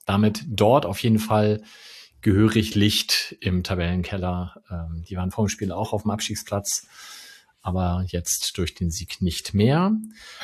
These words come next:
Aber kein Grund, sich zurückzulehnen. Morgen ist Pokal. Man möchte ja wieder den Pokal gewinnen, um im D-F-B-Pokal teilnehmen zu dürfen. Und vor allem am Samstag um dreizehn dreißig kommt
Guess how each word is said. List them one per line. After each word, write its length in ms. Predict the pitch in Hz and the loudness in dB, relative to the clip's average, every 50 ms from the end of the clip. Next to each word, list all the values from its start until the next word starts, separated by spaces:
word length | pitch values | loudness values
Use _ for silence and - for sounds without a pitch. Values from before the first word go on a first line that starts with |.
| - - _ _ _ _ _ _ _ - | -16 -16 _ _ _ _ _ _ _ 0
Aber 300 | 110 120 123 131 131 127 | 0 2 4 4 4 4
kein 220 | - - 120 117 | 2 0 0 2
Grund, 180 | 110 123 123 120 | 2 2 0 0
sich 140 | - - - | -2 -4 -4
zurückzulehnen. 880 | - 120 131 127 - - 139 131 135 135 135 139 147 151 151 160 156 139 | -2 -2 -2 -2 -4 -2 0 2 2 4 4 4 4 2 2 0 0 2
Morgen 320 | 127 113 113 117 120 120 | 2 2 2 2 2 0
ist 140 | 113 - - | -2 -2 -4
Pokal. 500 | - 117 107 - - 113 117 131 151 160 | -4 -6 -4 0 0 2 2 2 0 0
Man 160 | 139 117 110 | 0 0 0
möchte 240 | 113 107 - - 110 | 0 -2 -2 -2 -2
ja 180 | 107 110 104 | 0 0 0
wieder 180 | 107 107 110 101 | 0 0 0 0
den 120 | 101 104 | 0 -2
Pokal 400 | 98 - 107 104 - - 107 104 | -4 -4 -6 -6 -2 -2 -2 -2
gewinnen, 320 | 98 101 98 104 101 104 107 | -2 -2 -2 0 0 0 0
um 220 | 92 101 101 101 | 0 0 0 0
im 120 | 101 98 90 | 2 0 0
D-F-B-Pokal 680 | - 101 98 - - 104 - - - - - 98 90 | 0 -2 -4 -4 -6 -8 -10 -10 -12 -8 -6 -6 -4
teilnehmen 380 | 82 95 95 92 95 95 98 | -4 -2 -2 0 0 0 -2
zu 140 | 98 - - | -2 -4 -6
dürfen. 480 | 107 - 107 110 110 - 143 135 143 - - | -2 0 0 0 0 -2 -4 -4 -6 -2 2
Und 400 | 139 120 131 147 160 170 185 180 | 4 6 6 6 6 6 4 0
vor 180 | - - - 127 | -2 -4 -4 -2
allem 220 | 131 135 139 135 | -2 -2 -2 -2
am 320 | - 107 110 110 110 107 | 0 2 4 4 4 4
Samstag 1000 | 101 98 107 113 135 160 165 160 156 - - - - 92 98 107 117 131 139 - | 4 2 2 0 0 0 -2 -2 -4 -6 -6 -4 -2 0 0 0 0 -2 -4 -4
um 280 | 95 104 107 117 117 107 | -2 0 0 0 0 -2
dreizehn 520 | 101 101 107 110 110 - - 110 107 104 | -2 -2 -2 -2 -4 -6 -4 -4 -4 -4
dreißig 840 | 104 - - 92 113 117 113 - - - - 104 107 - - - | -4 -4 -6 -4 -4 -4 -4 -6 -8 -8 -8 -8 -8 -10 -12 -16
kommt 600 | - - - 101 101 101 101 104 104 - - - | -10 -6 -4 -2 0 0 0 -2 -4 -6 -8 -10